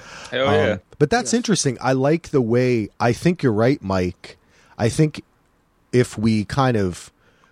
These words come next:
Speaker 2: throw all this into a soup, what we see is that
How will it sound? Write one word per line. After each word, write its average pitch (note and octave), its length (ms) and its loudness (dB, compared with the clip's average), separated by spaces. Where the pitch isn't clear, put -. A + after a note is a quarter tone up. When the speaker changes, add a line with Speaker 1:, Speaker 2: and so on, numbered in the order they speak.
Speaker 2:
throw B2+ 380 0
all B2 260 2
this A2+ 260 0
into A#2+ 340 0
a F2+ 60 -2
soup, - 540 -2
what A2 200 0
we A2+ 160 -4
see C3+ 340 2
is G#2 180 0
that F#2+ 320 0